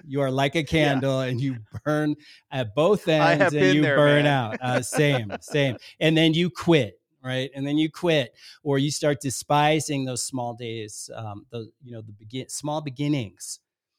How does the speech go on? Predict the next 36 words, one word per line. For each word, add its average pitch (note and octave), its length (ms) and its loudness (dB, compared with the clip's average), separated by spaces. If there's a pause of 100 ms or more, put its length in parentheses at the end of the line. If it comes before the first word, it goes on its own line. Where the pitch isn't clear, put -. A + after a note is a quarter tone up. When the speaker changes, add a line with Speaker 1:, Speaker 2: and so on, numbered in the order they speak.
(300)
Speaker 1:
You F3+ 120 -10
know, D#3 260 -4
it's C#3+ 200 -6
like, D3 160 -8
"Through D#3 140 -4
patience E3 640 -4
possess C3 500 -6
ye C3 60 -4
your A#2+ 220 -6
soul." D#3 420 -4
There's B2 300 -8
that, B2 260 -6 (560)
you C3 80 -10
know, A#2 60 -8
the A2+ 100 -10
short, D#3+ 420 -6 (680)
like, B2 140 -16
the B2+ 80 -10
long C3+ 420 -4
journey, C3 640 -6
short B2+ 380 -8
steps, A2+ 680 -8 (480)
you A2+ 120 -20
stay D3 480 -2
in, A#2 420 -8 (180)
you B2 120 -12
have C3+ 280 -6
patience, A#2 840 -6 (420)
things C#3+ 300 -2
will C3+ 320 0
go C#3 260 0
awry, A2 600 -6 (200)
things C3+ 280 -6
will C3 280 -2
mess C3 380 -4
up, A2 380 -8